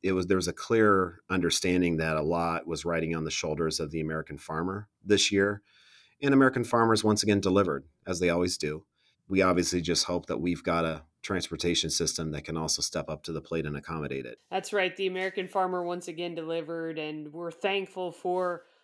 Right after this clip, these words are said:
Speaker 2: all of his work that they do day in and day out to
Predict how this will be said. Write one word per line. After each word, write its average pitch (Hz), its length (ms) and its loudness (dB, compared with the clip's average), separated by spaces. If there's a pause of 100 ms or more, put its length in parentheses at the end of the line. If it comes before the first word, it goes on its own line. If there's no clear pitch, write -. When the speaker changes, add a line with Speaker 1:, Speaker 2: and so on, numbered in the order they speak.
(200)
Speaker 2:
all 226 260 4
of 196 80 0
his 185 240 0
work 196 440 0
that 180 180 -4
they 185 160 0
do 175 380 -4
day 180 300 -2
in 180 80 -2
and 170 140 -6
day 170 200 2
out 165 320 0
to 175 420 -10